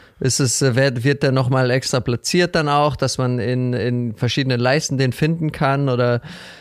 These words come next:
wird sogar auch, ist so ein bisschen Promo auch dabei, oder?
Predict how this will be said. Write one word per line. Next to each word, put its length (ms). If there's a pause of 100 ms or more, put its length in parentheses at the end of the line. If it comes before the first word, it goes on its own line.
(140)
wird 320
sogar 280
auch, 160
ist 480
so 120 (120)
ein 140
bisschen 360
Promo 520
auch 180
dabei, 460
oder? 260